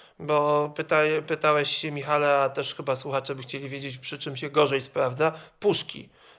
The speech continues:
My, wiem, że zespół tam trochę trenuje dodatkowo, puszki z piwem,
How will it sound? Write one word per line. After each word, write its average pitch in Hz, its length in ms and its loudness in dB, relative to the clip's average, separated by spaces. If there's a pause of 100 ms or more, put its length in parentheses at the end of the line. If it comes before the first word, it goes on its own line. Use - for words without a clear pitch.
My, 180 560 2
wiem, 175 240 4
że 170 120 -2
zespół 160 340 -4
tam 151 240 2
trochę 147 260 -2
trenuje 147 640 2 (280)
dodatkowo, 147 720 2
puszki 180 360 -4
z - 80 -6
piwem, 127 360 -4